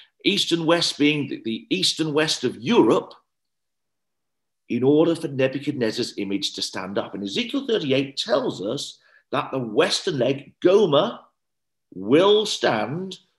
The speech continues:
with the Eastern leg, Russia, at the time of the end when they come against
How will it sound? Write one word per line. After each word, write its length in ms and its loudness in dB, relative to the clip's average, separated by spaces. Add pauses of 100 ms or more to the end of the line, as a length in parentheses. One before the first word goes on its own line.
(140)
with 360 4
the 280 -10
Eastern 520 -2
leg, 420 -2 (100)
Russia, 720 -2 (480)
at 260 -8
the 60 -4
time 420 -2
of 80 -2
the 140 -2
end 340 -8 (280)
when 200 -2
they 140 4
come 580 -8
against 720 -8